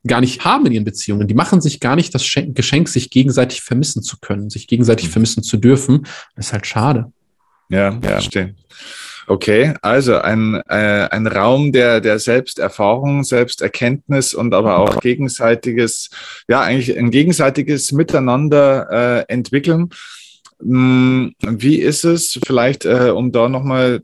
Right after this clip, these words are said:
Speaker 2: den, den Bogen zum Schluss zu spannen und den Kreis zu schließen, wie ist es denn jetzt aber auch m-, bei einem Menschen, weil wir ja auch sagen, ne, also diese intuitive Liebe hat ja auch nicht nur die Möglichkeit, eben eine Beziehung zu heilen oder überhaupt erstmal tolle Beziehungen zu ermöglichen,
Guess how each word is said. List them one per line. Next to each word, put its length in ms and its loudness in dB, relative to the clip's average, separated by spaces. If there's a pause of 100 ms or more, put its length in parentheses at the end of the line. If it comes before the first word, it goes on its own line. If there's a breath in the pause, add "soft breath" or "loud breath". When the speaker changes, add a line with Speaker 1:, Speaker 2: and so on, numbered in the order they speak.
Speaker 2:
den, 320 -4
den 240 -2
Bogen 540 4
zum 180 -8
Schluss 240 -2
zu 120 -2
spannen 380 0
und 140 -2
den 100 2
Kreis 400 0
zu 140 -6
schließen, 640 2
wie 140 2
ist 160 -2
es 140 -6
denn 220 0
jetzt 320 -2
aber 220 2
auch 120 0
m-, 240 -4 (140)
bei 80 0
einem 160 0
Menschen, 420 -2
weil 140 2
wir 80 4
ja 80 2
auch 120 0
sagen, 240 0
ne, 140 -2
also 200 -2
diese 220 0
intuitive 600 -2
Liebe 300 2
hat 140 0
ja 120 0
auch 220 0
nicht 200 -6
nur 100 -2
die 80 0
Möglichkeit, 640 0
eben 340 0 (440 loud breath)
eine 100 0
Beziehung 560 0
zu 220 -2
heilen 280 0
oder 100 2
überhaupt 280 -2
erstmal 260 -2
tolle 240 2
Beziehungen 420 -2
zu 120 0
ermöglichen, 600 0